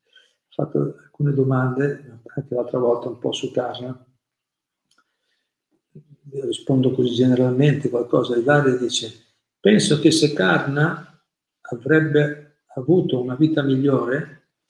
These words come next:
cioè se fosse stato trattato meglio dagli altri, forse non si sarebbe attaccato a un cattivo come Duryodhana, anche se inizialmente l'ha aiutato." Se Duryodhana all'inizio ha aiutato Karna,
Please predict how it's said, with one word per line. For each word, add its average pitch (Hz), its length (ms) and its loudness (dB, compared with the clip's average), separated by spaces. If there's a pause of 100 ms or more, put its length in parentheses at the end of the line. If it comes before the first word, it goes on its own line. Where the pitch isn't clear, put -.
(160)
cioè - 540 2
se - 200 -4
fosse - 280 0
stato - 560 0
trattato 156 500 -2
meglio 143 420 2
dagli 135 280 0
altri, 131 680 -4
forse 180 400 -2
non 151 140 -2
si 147 120 -2
sarebbe 156 380 0
attaccato 156 720 -2
a 143 100 -6
un 135 140 -8
cattivo 147 560 2
come 131 220 -2
Duryodhana, 131 680 -6 (600)
anche 147 340 -2
se 143 140 -2
inizialmente 143 760 -2
l'ha 123 140 -2
aiutato." 123 680 -6 (220)
Se - 240 -20
Duryodhana 127 560 -2 (540)
all'inizio 127 720 -4
ha 123 120 -4
aiutato 127 540 -2
Karna, 117 600 -4